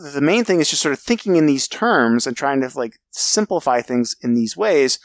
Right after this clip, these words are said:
You'd be surprised at what clever solutions you can come up with if you just embrace the philosophy of it,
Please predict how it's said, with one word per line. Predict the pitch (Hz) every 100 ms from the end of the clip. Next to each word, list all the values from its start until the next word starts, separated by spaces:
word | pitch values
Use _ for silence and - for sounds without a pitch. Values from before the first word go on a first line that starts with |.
| _ _ _
You'd | 147 175
be | 247
surprised | 254 226 269 311 285
at | 208
what | 226
clever | - 233 233
solutions | 220 240 254 - 175
you | 175
can | 170
come | 202
up | 240 202
with | 165
if | 156 175
you |
just | 165 160
embrace | 151 135 135 147
the | -
philosophy | 123 117 117 139 - - - 139
of |
it, | -